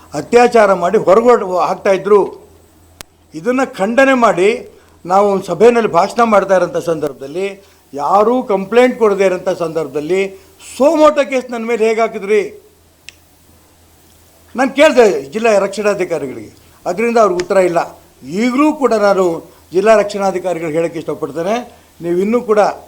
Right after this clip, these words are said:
ಅದ್ರ ಬಗ್ಗೆ ಕ್ರಮ ತಗೊಂಡಿಲ್ಲ. ಯಾರು ರೈಲ್ವೆ ಇಲಾಖೆಯ, ಆ, ಕಬ್ಬಿಣದ ರೈಲ್ವೆ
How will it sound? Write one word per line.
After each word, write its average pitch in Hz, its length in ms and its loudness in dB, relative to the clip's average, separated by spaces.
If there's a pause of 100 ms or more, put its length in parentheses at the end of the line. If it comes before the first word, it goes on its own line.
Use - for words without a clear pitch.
(300)
ಅದ್ರ 170 200 -8
ಬಗ್ಗೆ 180 260 -4
ಕ್ರಮ 175 280 -4
ತಗೊಂಡಿಲ್ಲ. 196 460 -2 (500)
ಯಾರು 202 440 6
ರೈಲ್ವೆ 196 360 2
ಇಲಾಖೆಯ, 202 420 2 (760)
ಆ, 170 40 -2 (960)
ಕಬ್ಬಿಣದ 202 340 -2
ರೈಲ್ವೆ 202 380 4